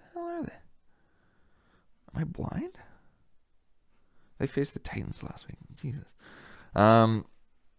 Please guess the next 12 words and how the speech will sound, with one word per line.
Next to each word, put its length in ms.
yeah, 180
<laughs> 100
anyways, 460
uh, 180
in 240
his 180
career 460
against 600
Houston, 520
T 160
Y 300
Hilton 500